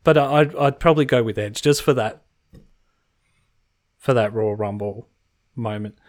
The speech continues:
and, and did do some pretty good wrestling when he, when he came back. Even, uh, you know,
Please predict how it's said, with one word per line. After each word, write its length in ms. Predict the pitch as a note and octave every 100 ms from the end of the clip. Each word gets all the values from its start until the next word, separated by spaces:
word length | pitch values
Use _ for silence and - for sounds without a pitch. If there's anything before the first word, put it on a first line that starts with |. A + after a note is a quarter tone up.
| - - - _ -
and, 180 | E3+
and 260 | F3 F#3 F#3
did 220 | A3+ A3+
do 180 | G#3+ G3+
some 200 | F3+ F3+
pretty 180 | - E3
good 180 | D3 C3+
wrestling 340 | C#3 - B2+
when 320 | A#2+ A2 A2 - _ _
he, 480 | - C3 A#2 A2+ - _ _ _ _ _ _ _
when 260 | - B2+ A#2+
he 140 | A2 A2+
came 280 | C3 A2+
back. 240 | G#2 G#2+ A#2+
Even, 180 | D3+ C3+
uh, 140 | C3+ -
you 120 | B2+
know, 140 | G#2+